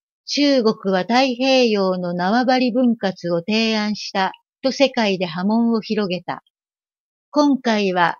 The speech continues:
太平洋から地球に舞台を一段と大きくした。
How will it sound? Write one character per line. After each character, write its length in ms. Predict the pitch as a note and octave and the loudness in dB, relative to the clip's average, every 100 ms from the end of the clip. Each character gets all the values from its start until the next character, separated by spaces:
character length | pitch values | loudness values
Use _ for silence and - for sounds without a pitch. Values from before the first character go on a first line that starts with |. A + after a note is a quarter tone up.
| _ - | _ -4
太 260 | C#4 C#4+ | -2 -2
平 320 | A#3+ C#4+ C#4 | 2 4 6
洋 320 | B3+ G3+ G3 F#3 | 6 4 0 -2
か 180 | G3+ | -4
ら 120 | F#3+ F3+ | -2 -4
地 160 | - | -8
球 320 | - C4 B3+ | -2 0 2
に 280 | A#3 A3+ A3+ _ _ - | 2 0 -2 _ _ -4
舞 160 | B3 | -2
台 360 | C#4 A3+ G#3 F#3 | 0 0 0 0
を 80 | F#3 | -2
一 260 | F3 C4 | -4 -2
段 240 | C#4 C4+ B3+ | 2 2 4
と 200 | B3+ - | 2 4
大 200 | C4+ C4 | 4 4
き 160 | G#3+ | 0
く 120 | F3+ F3 | -6 -10
し 160 | - | -6
た。 200 | F#3 - | -6 -6